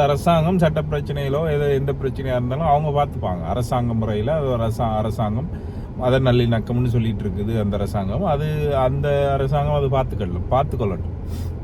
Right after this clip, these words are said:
நீ மத்தவன்லாம் சோஷியல் மீடியால திராவிட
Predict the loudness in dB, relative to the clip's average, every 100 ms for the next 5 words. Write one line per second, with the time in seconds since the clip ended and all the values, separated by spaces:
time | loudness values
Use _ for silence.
0 | -8 -6 -6 -8 -8 -6 -2 0 2 2
1 | 4 6 6 6 4 0 0 0 0 2
2 | 2 2 2 4 4 4